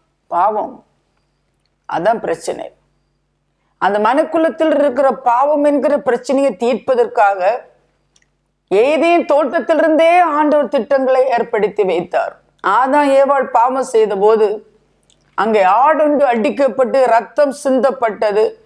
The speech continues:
தோல் உடையினால் அவர்களை மூடினார். இது ரட்சிப்பினுடைய திட்டம் அங்கேயே வெளிப்படுகிறது. ரத்தத்தினாலே மனிதன் மூடப்பட வேண்டும், ரட்சிப்பின்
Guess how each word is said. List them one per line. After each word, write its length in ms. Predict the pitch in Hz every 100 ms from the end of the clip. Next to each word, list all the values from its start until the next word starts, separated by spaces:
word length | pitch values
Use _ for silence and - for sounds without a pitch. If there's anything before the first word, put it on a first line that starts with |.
| _ _ _ _ _ _ 190 -
தோல் 320 | 233 285 320 277
உடையினால் 480 | 247 247 240 240 240
அவர்களை 320 | 196 202 196 185
மூடினார். 500 | 196 226 185 165 - - _ _ _ _ -
இது 200 | 208 196
ரட்சிப்பினுடைய 800 | 190 240 262 - 359 - 330 294 247
திட்டம் 400 | 262 214 285 233
அங்கேயே 400 | - 247 285 294
வெளிப்படுகிறது. 880 | 247 277 220 254 226 208 185 160 156 123 - _ _ _ _ _ _ _ _ _
ரத்தத்தினாலே 1000 | - 220 254 359 - 349 330 320 320 330 330 269 -
மனிதன் 480 | 220 233 269 262 240 214 - _ _ _ _
மூடப்பட 500 | 202 240 - 240 226
வேண்டும், 720 | 196 196 208 214 180 269 226 _ _ _ _ _ _ -
ரட்சிப்பின் 640 | 214 254 - 339 294 285